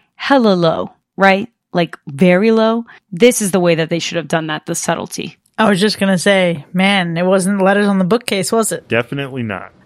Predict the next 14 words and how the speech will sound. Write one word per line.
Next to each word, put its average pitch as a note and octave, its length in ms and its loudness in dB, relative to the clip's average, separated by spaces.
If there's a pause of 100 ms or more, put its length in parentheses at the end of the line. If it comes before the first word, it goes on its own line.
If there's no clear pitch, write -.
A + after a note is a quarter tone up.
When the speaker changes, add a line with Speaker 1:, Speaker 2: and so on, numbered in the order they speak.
Speaker 2:
I - 120 4
also F#4 180 0
wanna F4 120 0
give G#3 160 2
a F#3 60 2
shout F3 300 0
out E3 260 -2 (160)
to G3 160 0
another E3+ 320 0
scene F3+ 380 -2
that E3+ 340 0 (160)
is C4 160 0
probably D4 400 0
so G3 580 0